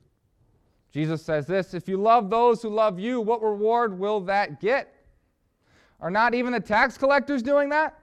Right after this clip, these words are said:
And if you greet only your own people, what are you doing more than others? Do not even pagans do that?" Guys, Jesus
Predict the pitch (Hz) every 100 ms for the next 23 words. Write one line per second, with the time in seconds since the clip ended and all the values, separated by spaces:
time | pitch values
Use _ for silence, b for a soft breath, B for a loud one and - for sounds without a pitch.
0 | _ _ _ _ _ _ _ - 214 202
1 | 240 170 220 277 254 226 269 294 294 269
2 | 254 262 226 254 233 226 208 233 262 254
3 | 214 220 254 226 208 220 220 214 196 180
4 | 123 - - 120 175 240 262 269 247 262
5 | 254 165 - 220 247 262 269 269 - 185
6 | 208 262 247 277 - _ _ _ _ _
7 | _ _ _ _ _ _ _ _ _ _
8 | _ _ _ _ _ _ _ _ _ _
9 | _ _ _ _ _ _ _ _ _ _
10 | _ _ _ _ _ _ - 202 190 151
11 | 139 151 262 302 339 -